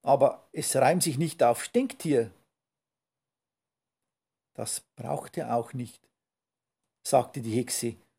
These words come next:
und klang mit einem Male sehr entschlossen.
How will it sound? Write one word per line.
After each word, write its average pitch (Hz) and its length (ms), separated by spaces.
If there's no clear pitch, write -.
und 139 180
klang 139 340
mit 147 180
einem 143 320
Male 131 320
sehr - 380
entschlossen. 139 840